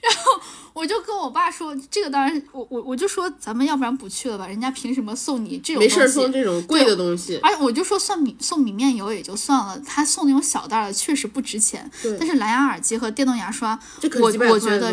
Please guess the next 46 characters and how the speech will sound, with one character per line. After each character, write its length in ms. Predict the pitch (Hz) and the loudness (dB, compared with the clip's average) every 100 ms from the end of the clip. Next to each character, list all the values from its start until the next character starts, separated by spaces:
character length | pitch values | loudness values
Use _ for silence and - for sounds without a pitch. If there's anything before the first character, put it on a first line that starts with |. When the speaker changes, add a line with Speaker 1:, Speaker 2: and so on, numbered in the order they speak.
| 180 | -2
Speaker 1:
差 160 | 180 254 | 0 -2
不 120 | 214 | -2
多 160 | 214 | -4
还 160 | 240 226 | -4 -4
是 80 | 233 | -6
挺 140 | 208 | -6
值 120 | 214 | -8
钱， 160 | 202 208 | -6 -2
就 80 | 294 | 0
算 140 | 311 | 4
是 40 | 269 | 6
那 60 | |
种 80 | 277 | 4
很 160 | 233 214 | 0 4
劣 180 | 302 | 4
质、 140 | 262 262 | 4 2
很 100 | 208 | 0
劣 140 | 214 | -2
质 100 | 202 | -2
蓝 120 | 196 196 | -4 -6
牙 140 | 196 | -6
耳 120 | 196 | -6
机 140 | 202 214 | -8 -8
和 80 | 202 | -8
那 120 | 196 | -10
个 80 | 185 | -8
电 160 | 214 | -8
动 80 | 196 | -8
牙 120 | 196 | -8
刷， 120 | 214 | -6
两 200 | 214 196 | -4 -4
个 80 | 208 | -2
加 140 | 214 - | -2 -2
起 160 | 262 | -4
来 60 | 190 | -6
我 100 | 196 | -6
觉 120 | 196 | -6
得 180 | 196 - | -6 -6
差 180 | - 240 | -2 -2
不 60 | |
多 80 | 214 | -2
也 60 | 196 | -8
得 80 | - | -10
一 120 | 196 | -10
百 160 | - | -12
呢。 100 | - | -14